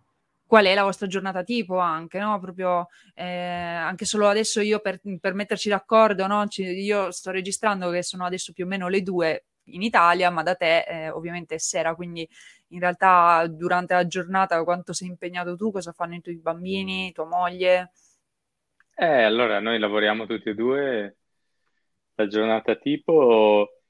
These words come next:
Speaker 2: dipende dal giorno, però più o meno io mi alzo molto presto perché lavoro con tanti team negli Stati Uniti,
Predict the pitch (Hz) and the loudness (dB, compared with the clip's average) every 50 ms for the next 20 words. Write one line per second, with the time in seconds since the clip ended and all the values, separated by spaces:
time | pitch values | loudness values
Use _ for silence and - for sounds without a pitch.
0 | _ _ _ - 120 117 - - 123 127 123 123 123 113 113 107 107 101 104 107 | _ _ _ -4 -4 -2 2 4 4 4 4 4 4 6 6 4 4 4 4 6
1 | 101 98 95 92 95 95 95 - - _ _ _ _ _ _ _ _ _ _ _ | 8 8 6 4 2 -6 -10 -12 -14 _ _ _ _ _ _ _ _ _ _ _
2 | _ - 127 127 127 123 - 120 110 104 104 110 113 120 123 127 123 - _ _ | _ 0 2 4 2 2 2 -2 -2 -2 -2 -4 -4 -4 -4 -6 -8 -12 _ _
3 | _ _ - _ _ _ _ _ _ _ - 127 120 113 107 104 104 104 101 - | _ _ -20 _ _ _ _ _ _ _ -4 -4 -2 -2 0 0 0 -2 -2 -2
4 | 117 107 107 107 104 - 110 95 - 107 107 117 - - 143 123 - 104 - - | -2 -2 -2 -2 -2 -2 -4 -2 0 0 0 0 0 -2 -4 -4 -6 -8 -4 -2
5 | 101 98 90 95 98 98 95 - - 107 98 92 - 101 98 95 - 101 - - | -2 0 0 0 0 0 -2 -2 -4 -6 -6 -4 -4 -4 -4 -4 -6 -8 -6 -6
6 | 104 98 95 95 95 92 92 - _ - 101 - - 120 123 127 127 127 - 165 | -6 -6 -6 -8 -10 -12 -16 -18 _ -12 -12 -8 -6 -6 -4 -4 -4 -4 -6 -8
7 | 170 | -8